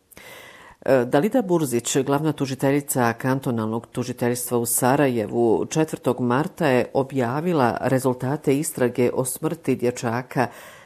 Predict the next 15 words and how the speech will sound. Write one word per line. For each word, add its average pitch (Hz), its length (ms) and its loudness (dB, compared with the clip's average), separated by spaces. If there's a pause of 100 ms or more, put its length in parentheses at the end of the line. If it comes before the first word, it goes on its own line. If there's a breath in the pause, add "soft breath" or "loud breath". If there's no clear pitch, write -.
(140 loud breath)
Mahira 143 600 0
Rakovca, 127 760 0 (600 loud breath)
na 147 180 2
osnovu 127 480 0
koje 127 300 2
je 120 60 4
ustanovljeno 151 800 0
da 131 160 -2
dječak 127 600 -2
koji 117 200 -2
je 71 60 -4
izvršio 123 500 -4
samoubistvo 135 880 -4
u 135 60 -4
Sarajevu 127 760 -2